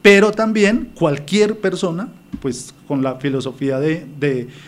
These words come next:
de la editorial Uniminuto de tener libros en la categoría de Open Access, de acceso libre. Entonces los podemos descargar, pues, eh, eh, podemos compartirles,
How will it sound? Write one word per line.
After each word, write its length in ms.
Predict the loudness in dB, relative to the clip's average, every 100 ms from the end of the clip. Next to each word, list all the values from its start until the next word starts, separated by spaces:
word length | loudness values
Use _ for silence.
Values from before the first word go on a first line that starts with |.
| -14
de 140 | 0 2
la 100 | 4
editorial 500 | 2 2 0 2 2
Uniminuto 500 | 0 -2 -2 0 0
de 80 |
tener 300 | 0 -2 -2
libros 420 | -2 -2 -2 -2 -4
en 60 |
la 100 | -6
categoría 500 | -6 -6 -6 -4 -2
de 60 | -2
Open 320 | -4 -2 -2
Access, 440 | -2 -4 -10 -10
de 100 | -8
acceso 380 | -8 -6 -6 -4
libre. 360 | -2 -2 -2 -4 -6 -8 -20 -6
Entonces 280 | -2 0 0
los 140 | 0
podemos 380 | 0 0 0 0
descargar, 760 | -2 0 -2 0 0 0 -6 -6
pues, 220 | -6 -6
eh, 100 | -8
eh, 420 | -6 -4 -2 -2 -2
podemos 360 | -2 0 -4
compartirles, 720 | -4 -4 -6 -2 -2 -2 -6